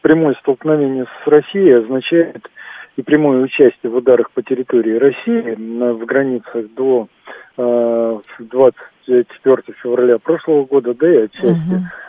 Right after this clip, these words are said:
Speaker 1: э, еще в границах до присоединения Крыма. Э, я полагаю, что, м, э, Альянс боится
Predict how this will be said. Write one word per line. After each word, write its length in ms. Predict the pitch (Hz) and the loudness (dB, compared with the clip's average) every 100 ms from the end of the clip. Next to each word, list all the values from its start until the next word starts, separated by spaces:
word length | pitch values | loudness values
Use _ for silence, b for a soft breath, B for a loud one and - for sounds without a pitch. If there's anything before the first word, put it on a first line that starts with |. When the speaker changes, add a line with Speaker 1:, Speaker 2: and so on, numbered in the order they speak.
| B - | B -8
Speaker 1:
э, 280 | 120 120 117 | -4 -2 -4
еще 200 | - 117 | -6 -6
в 40 | |
границах 600 | 113 127 123 117 - 110 _ | 0 0 0 -6 -8 -10 _
до 120 | 127 | -4
присоединения 680 | 117 120 - 123 123 113 113 | -2 -8 -8 -6 -6 -6 -8
Крыма. 440 | - 190 190 165 131 B B B B | -4 -2 2 0 -2 B B B B
Э, 640 | 135 127 127 127 127 127 131 | -2 2 2 2 2 0 0
я 220 | 139 190 | 4 4
полагаю, 560 | 185 165 156 165 160 135 | 4 4 6 6 6 4
что, 300 | - 143 139 | 0 0 0
м, 380 | 131 139 135 135 | -4 -8 -8 -6
э, 380 | 135 135 135 | -4 -2 -2
Альянс 300 | 135 165 185 135 | 2 4 4 2
боится 540 | 151 156 143 - 123 | 2 4 2 -10 -14